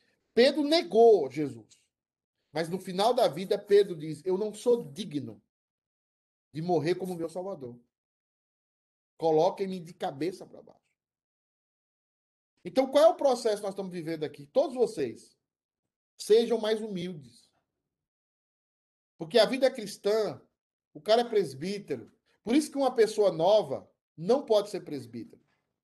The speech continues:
Uma pessoa nova na fé. O que que a Bíblia fala? O neófito não pode ser presbítero.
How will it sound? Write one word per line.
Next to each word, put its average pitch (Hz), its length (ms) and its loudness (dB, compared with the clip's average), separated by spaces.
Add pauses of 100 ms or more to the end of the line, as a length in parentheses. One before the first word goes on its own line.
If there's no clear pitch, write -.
(240)
Uma 170 140 -4
pessoa 202 280 0
nova 190 260 -2
na 185 140 -6
fé. 135 300 -6 (100)
O 160 80 -20
que 277 80 -6
que 277 80 -2
a 262 40 4
Bíblia 240 260 2
fala? 160 480 0
O 233 140 0
neófito 233 640 2
não 254 200 0
pode 226 220 -2
ser 226 100 -4
presbítero. 190 480 -8